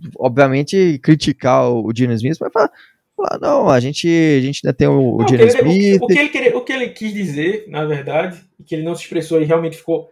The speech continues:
Speaker 2: desse jeito, é o que ele quis dizer, assim, "Ó, o Dino Smith conhece o esquema, né? Então, assim, tudo que a gente pedir pra ele dentro do esquema, ele vai saber o que é que é, não é tipo um quarterback novo chegando, né? É um cara que entende aqui do esquema, coisa e tal, tal, mas nem sabe falar isso, ele soube falar."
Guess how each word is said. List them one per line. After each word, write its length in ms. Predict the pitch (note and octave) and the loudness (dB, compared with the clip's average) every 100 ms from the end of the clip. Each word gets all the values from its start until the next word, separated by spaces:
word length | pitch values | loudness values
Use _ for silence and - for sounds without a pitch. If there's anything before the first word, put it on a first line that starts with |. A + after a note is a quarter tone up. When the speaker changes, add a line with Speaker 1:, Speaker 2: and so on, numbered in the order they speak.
| _ _ _ _ - | _ _ _ _ -10
Speaker 2:
desse 300 | D3 D#3+ E3+ | -8 -6 -6
jeito, 260 | D3+ F#3 | -4 -2
é 80 | A3 | 0
o 80 | A3+ | 0
que 60 | B3 | 0
ele 100 | B3 | -4
quis 120 | C4+ | 0
dizer, 180 | G#3+ A3+ | 4 4
assim, 160 | B3 | 4
"Ó, 100 | A3+ | 0
o 60 | F3+ | 0
Dino 160 | G3+ | -4
Smith 220 | G3 A3 - | -6 -6 -2
conhece 360 | B3+ G#3+ A#3+ | -2 0 -4
o 40 | C4+ | -8
esquema, 500 | - F3+ F#3 A#3+ _ _ _ _ _ _ _ _ - | -6 -4 -4 -8 _ _ _ _ _ _ _ _ -14
né? 200 | D#3+ E3 | -8 -6
Então, 240 | F3+ G3+ | -4 -4
assim, 280 | G#3+ G3+ D3+ - _ _ | -4 -4 -8 -12 _ _
tudo 160 | - A#3+ | -10 -8
que 60 | B3 | -8
a 40 | |
gente 140 | C4 | -8
pedir 180 | - A#3 | -8 -6
pra 180 | A#3 G#3 | 0 0
ele 120 | G3 | 0
dentro 300 | D#3+ A3+ - | -2 -4 -4
do 80 | A#3 | -6
esquema, 480 | A3 F#3 G#3 B3 A#3 | -6 -4 -4 -2 0
ele 140 | A3 | 0
vai 140 | A3+ B3 | 0 0
saber 280 | A#3+ G3 | 2 4
o 60 | A3+ | 4
que 80 | A3+ | 4
é 40 | |
que 120 | A3+ | 2
é, 80 | E3 | 2
não 80 | F#3 | 2
é 20 | |
tipo 180 | G3 A#3 | -4 -6
um 40 | |
quarterback 420 | A3 G#3 F#3+ F#3+ F#3 | 0 0 0 -4 -2
novo 220 | F3+ D#3+ | -2 -2
chegando, 440 | F3 D#3+ C#3 C3+ _ _ _ _ _ _ _ _ _ | -4 -6 -8 -14 _ _ _ _ _ _ _ _ _
né? 240 | A#2+ B2+ - _ _ _ _ | -20 -20 -20 _ _ _ _
É 200 | C3+ D#3 | -8 -6
um 100 | F3+ | -4
cara 180 | F3+ G3 | -4 -4
que 120 | A3 | -6
entende 220 | F#3 F3 | -8 -6
aqui 140 | E3+ F3 | -8 -8
do 100 | F#3+ | -8
esquema, 480 | - G3+ G#3+ G3+ | -8 -8 -6 -6
coisa 200 | F#3+ F3+ | -4 -4
e 40 | F3 | -2
tal, 260 | F#3 F#3+ | -2 0
tal, 240 | F#3+ F#3+ A#3 | -2 -4 -4
mas 280 | F4+ D#4 - | -6 -6 -6
nem 200 | A#3 E4+ | -6 -4
sabe 380 | - C4 - - | -2 -2 -2 -2
falar 280 | G#3+ G3+ | 0 0
isso, 140 | A3 B3 | 0 -2
ele 100 | A#3+ | -4
soube 200 | B3+ A#3 | -6 -2
falar." 480 | C4 F#3+ D#3 D3+ | 2 4 2 -2